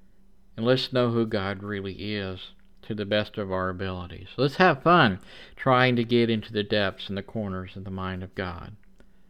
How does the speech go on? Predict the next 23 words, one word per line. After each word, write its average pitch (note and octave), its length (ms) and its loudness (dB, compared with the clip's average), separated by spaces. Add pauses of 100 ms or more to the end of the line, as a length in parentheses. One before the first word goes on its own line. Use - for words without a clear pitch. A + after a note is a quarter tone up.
(1080)
I A#2 120 2
thank C#3+ 280 6
you D3 80 8
again C#3 300 6
for C3+ 120 6
listening C#3 420 4
to B2+ 100 -2
the A#2+ 80 0
podcast C#3 640 2
today D3 460 0 (260)
of G2+ 160 -4
Christ C3+ 440 6
the A2+ 100 0
King. E3+ 340 0
I G2+ 140 -2
certainly A#2 380 -2
hope C3 280 2
that G#2 160 0
it's G2+ 160 -6
been A2 180 -2
encouraging B2+ 580 4
to B2 120 -2
you. D3 380 2